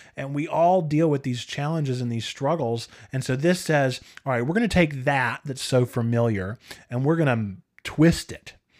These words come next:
We're gonna mess it up big time by throwing in these fantastic elements of time travel and time control. And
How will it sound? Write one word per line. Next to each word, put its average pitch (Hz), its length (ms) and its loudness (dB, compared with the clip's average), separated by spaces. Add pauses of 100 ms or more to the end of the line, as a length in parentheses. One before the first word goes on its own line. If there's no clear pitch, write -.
(220)
We're 143 160 4
gonna 123 120 6
mess 131 260 0
it 131 80 0
up 123 220 0 (280)
big 156 260 8
time 98 460 -6 (280)
by 120 140 0
throwing 127 380 2
in 120 160 0
these 113 200 -2
fantastic 117 760 -6
elements 110 560 -4
of - 160 -14
time 117 300 -4
travel 107 460 -2
and 101 120 -4
time 110 280 -8
control. 104 760 -6 (960)
And 120 500 -6